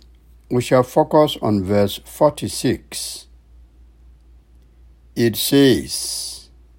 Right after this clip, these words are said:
"Why do you call me Lord, Lord, and yet don't do what I tell you?" Let your action speak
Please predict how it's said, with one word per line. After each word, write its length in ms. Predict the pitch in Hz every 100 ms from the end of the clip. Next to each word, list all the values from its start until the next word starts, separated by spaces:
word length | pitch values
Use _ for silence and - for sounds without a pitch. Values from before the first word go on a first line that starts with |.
| _ _ - - - - _ _ _ _ - _ - _ -
"Why 580 | 113 120 147 165 180 185
do 160 | 127
you 240 | 123 147 143
call 400 | - 131 123 120
me 340 | 113 113 110
Lord, 880 | 101 98 113 110 90 65 62 - - -
Lord, 840 | 110 95 113 107 76 - - - - _ _ _ _ -
and 160 | 113
yet 480 | 104 101 127 98 - - 107
don't 480 | 123 131 135 131 95
do 140 | 120
what 440 | 113 95 104 104 -
I 120 | 95 82
tell 340 | - 101 104 98
you?" 300 | 95 73 57 _ - _ _ _ _ _ _ - - _ - - _ - _ - _ _ _ _ _ _ _ - - - _ _ _ _ - _ _ _ _ _ _ _ - _
Let 320 | 127 139 160
your 300 | 143 113 -
action 600 | 123 127 - 151 139 143 -
speak 640 | - - - - 123 -